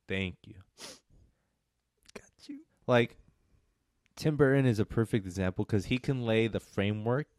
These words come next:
Speaker 2: Mm-hmm.
Speaker 1: but he needs some
Speaker 2: He needs
Speaker 1: extraordinary
Speaker 2: his Johnny Depp over here. He needs his Helena Bonham Carter or whatever.
Speaker 1: Bonham.
Speaker 2: Oh.
Speaker 1: Bonham Carter.
Speaker 2: Okay.
Speaker 1: That's his wife.
Speaker 2: Oh.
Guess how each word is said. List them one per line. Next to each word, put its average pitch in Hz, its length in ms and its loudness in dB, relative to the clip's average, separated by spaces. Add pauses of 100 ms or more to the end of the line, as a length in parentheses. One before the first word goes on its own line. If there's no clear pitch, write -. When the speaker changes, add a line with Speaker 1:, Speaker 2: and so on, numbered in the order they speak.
(100)
Speaker 2:
Mm-hmm. 123 340 -2 (180)
Speaker 1:
but 113 140 2
he 120 100 4
needs 113 400 0
some 92 300 0
Speaker 2:
He - 100 -16
needs 85 60 -8
Speaker 1:
extraordinary 185 640 2
Speaker 2:
his 139 160 2
Johnny 151 280 2
Depp 135 240 -2 (240)
over 120 260 -2
here. 110 300 -4 (580)
He 185 80 -6
needs 170 180 -2
his 139 280 -6 (480)
Helena 147 440 -4
Bonham 123 540 -4
Carter 113 760 -8
or 113 140 -12
whatever. 107 480 -10
Speaker 1:
Bonham. 82 380 -4 (520)
Speaker 2:
Oh. 120 140 -14 (500)
Speaker 1:
Bonham 90 280 0
Carter. 85 400 -4 (400)
Speaker 2:
Okay. 123 420 -6 (1080)
Speaker 1:
That's - 140 -10
his 90 80 -2
wife. 82 320 -2 (420)
Speaker 2:
Oh. 160 240 -4